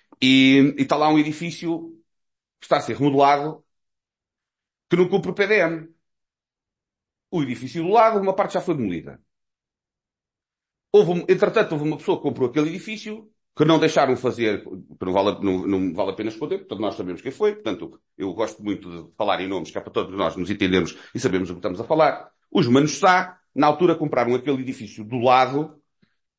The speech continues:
para fazer ali um ginásio. Não era possível, não era permitido, não cumpria o regulamento, tinha uma série de problemas e uma série de encrencas do P D M. O edifício do lado tem quatro pisos. Eu acho que não há n-, nada no P D M que pre-, que preveja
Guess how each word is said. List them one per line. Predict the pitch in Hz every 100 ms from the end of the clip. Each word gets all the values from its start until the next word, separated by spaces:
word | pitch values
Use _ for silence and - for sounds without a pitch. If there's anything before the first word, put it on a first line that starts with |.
| _
para | - 143
fazer | 151 147 143
ali | 143 151 -
um | 156
ginásio. | 127 117 78 - 65 _ _ _ _ _
Não | - 135 143
era | 147
possível, | 143 - 180 185 175
não | 156
era | 139 131
permitido, | 135 151 151 156
não | 147
cumpria | 143 139 135
o |
regulamento, | 123 143 151 147 -
tinha | 143
uma | 139
série | 147 139
de | 135
problemas | 131 147 143 135
e |
uma | 131
série | 147 123
de | 120
encrencas | - 139 120
do |
P | 127
D | 104 80
M. | 71 69 _ - - -
O | 208
edifício | 254 180 - 131 165
do | 156
lado | 160 160 165 165
tem | 185
quatro | 175 180 -
pisos. | 147 127 - -
Eu | 110
acho | 117 117
que | 131
não | 135
há |
n-, | 135 113 -
nada | 113 101
no | 104
P | 101
D | 120
M | 127 131
que | -
pre-, | 123 107
que | -
preveja | 123 120 131 143